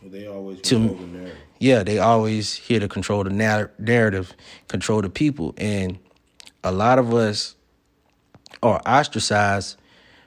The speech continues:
Speaker 2: because the way we think.
Speaker 1: Right.
Speaker 2: To the point where it's almost like, man, we might, it's, it's like pressure to think like everybody else. <clears throat> But, um,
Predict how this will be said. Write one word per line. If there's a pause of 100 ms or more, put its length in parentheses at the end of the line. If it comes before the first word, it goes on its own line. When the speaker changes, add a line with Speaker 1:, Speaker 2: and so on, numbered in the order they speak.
(120)
Speaker 2:
because
the
way
we
think. (880)
Speaker 1:
Right. (680)
Speaker 2:
To
the
point
where
it's
almost
like,
man,
we
might, (100)
it's,
it's
like
pressure
to
think
like
everybody
else.
<clears throat> (640)
But,
um,